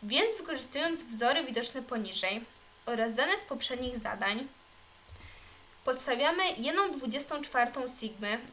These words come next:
oraz jedną szóstą sigmy i dostajemy ostateczny wynik równy jednej czwartej. Również tutaj resztę współrzędnych możemy policzyć w sposób analogiczny.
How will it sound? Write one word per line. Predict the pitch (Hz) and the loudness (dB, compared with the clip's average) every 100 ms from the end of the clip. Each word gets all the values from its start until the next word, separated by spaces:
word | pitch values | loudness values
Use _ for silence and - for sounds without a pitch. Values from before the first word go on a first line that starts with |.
| - | -2
oraz | - 240 262 262 233 | 2 6 6 4 2
jedną | 254 330 359 | 2 2 0
szóstą | - 269 - 220 | -2 -4 -4 -4
sigmy | 214 208 202 233 453 - | -4 -6 0 2 2 0
i | 247 | -6
dostajemy | 277 - 247 320 339 | -4 2 2 4 2
ostateczny | - 240 226 247 339 349 | 0 -4 0 0 0 -2
wynik | 226 226 247 - | -2 -2 -2 -2
równy | 226 233 254 254 247 | -2 -2 -2 -4 -6
jednej | 214 214 214 220 220 | -4 -2 0 -2 -4
czwartej. | - - - - - - - - - - - - - - - - - - - - - - - - - - - - - - - - - - | -6 -8 -8 -12 -16 -18 -20 -20 -20 -20 -20 -20 -20 -20 -20 -20 -18 -16 -16 -18 -20 -20 -20 -20 -20 -20 -20 -20 -20 -20 -20 -20 -20 -8
Również | 233 330 403 392 | -2 0 2 2
tutaj | - 302 277 | 0 0 2
resztę | 254 269 - | 4 2 0
współrzędnych | 294 - 247 240 294 339 330 | -4 -4 -4 -2 0 -2 -4
możemy | 262 254 240 | -4 -2 -2
policzyć | 233 220 277 339 - | -2 -2 -2 -4 -6
w | |
sposób | - - 220 240 - | -6 -4 -2 -4 -2
analogiczny. | 226 214 214 214 - - | -2 0 0 -4 -10 -12